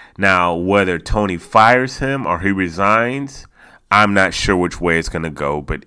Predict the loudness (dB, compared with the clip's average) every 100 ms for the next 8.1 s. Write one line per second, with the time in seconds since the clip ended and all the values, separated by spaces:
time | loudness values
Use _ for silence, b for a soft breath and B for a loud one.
0 | -4 -2 0 0 2 0 0 -6 b b
1 | b b b _ _ -12 -4 -2 -2 -6
2 | -12 -12 -14 -16 -16 -16 -16 -16 -18 -20
3 | -20 -20 -20 -20 -20 _ _ _ _ _
4 | _ -10 0 4 6 6 0 -2 0 2
5 | 2 -2 -8 -8 -4 0 0 0 -6 -10
6 | -10 -12 -8 -8 -8 -6 -4 0 2 2
7 | -2 -4 -6 -6 -4 0 0 0 0 -2
8 | -4